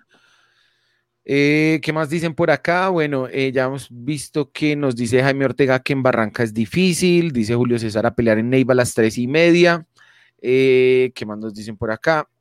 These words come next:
Mm, dice, nos falta un arquero de jerarquía y reem-, y, de jerarquía, perdón, y el reemplazo de Chicho, Andrés Gutiérrez. ¿Qué más nos dicen? George Brown, Maca llamaba a los compañeros para presionar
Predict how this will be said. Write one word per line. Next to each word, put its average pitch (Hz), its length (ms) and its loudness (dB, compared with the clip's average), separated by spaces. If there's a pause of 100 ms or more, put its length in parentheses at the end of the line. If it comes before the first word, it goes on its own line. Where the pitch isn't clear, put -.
Mm, 117 1080 -10 (240)
dice, 131 640 0
nos 143 260 2
falta 156 240 2
un 180 80 4
arquero 175 260 2
de 175 80 6
jerarquía 151 400 4
y 160 60 4
reem-, 139 200 -2 (160)
y, 156 200 0
de 135 180 2
jerarquía, 135 460 2
perdón, 135 280 0 (380)
y 135 120 2
el 147 100 4
reemplazo 147 520 0
de 143 180 -4
Chicho, 156 460 -6
Andrés 127 400 -2
Gutiérrez. 147 760 -2 (560)
¿Qué 139 100 -12
más 139 140 -6
nos 147 220 -6
dicen? 131 500 -4 (100)
George 175 400 2
Brown, 156 600 2 (260)
Maca 175 400 -2
llamaba 151 300 -2
a - 20 -2
los 151 140 -4
compañeros 143 480 -2
para 143 200 -2
presionar 123 680 -2